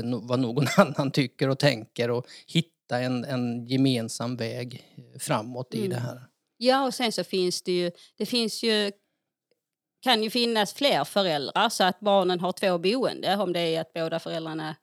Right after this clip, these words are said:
Speaker 2: liksom
Speaker 1: Mm.
Speaker 2: träffar sina barn eller är i
Speaker 1: Mm.
Speaker 2: livet. Och då, då finns det flera olika sätt att sätta gränser.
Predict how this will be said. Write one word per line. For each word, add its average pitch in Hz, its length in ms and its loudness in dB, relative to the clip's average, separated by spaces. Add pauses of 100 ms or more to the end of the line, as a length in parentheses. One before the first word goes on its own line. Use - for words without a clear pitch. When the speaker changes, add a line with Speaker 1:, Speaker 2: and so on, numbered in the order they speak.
(100)
Speaker 2:
liksom 123 160 -8
Speaker 1:
Mm. 135 120 -6
Speaker 2:
träffar 165 320 -6
sina 165 200 -8
barn 156 280 -4
eller 156 200 -6
är 151 200 -4
i - 20 -6
Speaker 1:
Mm. 123 160 -4
Speaker 2:
livet. 139 240 -6 (480)
Och 196 180 -2 (220)
då, 180 240 2 (300)
då 208 100 0
finns 170 360 -4
det 175 100 -2
flera 196 640 2 (380)
olika 254 520 0
sätt - 300 -6 (280)
att 175 80 -8
sätta - 280 -10
gränser. - 460 -10